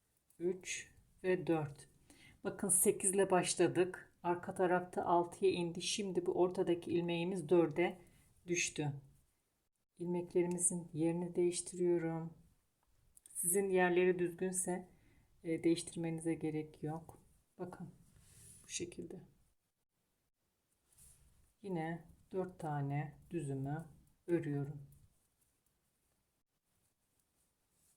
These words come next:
Bakın birinci modelimiz bu şekilde.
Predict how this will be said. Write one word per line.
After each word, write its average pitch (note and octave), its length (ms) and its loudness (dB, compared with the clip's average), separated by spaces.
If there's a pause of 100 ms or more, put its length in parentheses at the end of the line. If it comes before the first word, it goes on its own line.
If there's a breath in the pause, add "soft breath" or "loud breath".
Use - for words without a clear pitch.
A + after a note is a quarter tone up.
(160)
Bakın F3+ 360 -18 (120)
birinci F3+ 320 0
modelimiz F3 640 -6 (580 soft breath)
bu F3+ 60 -20
şekilde. D#3 480 -10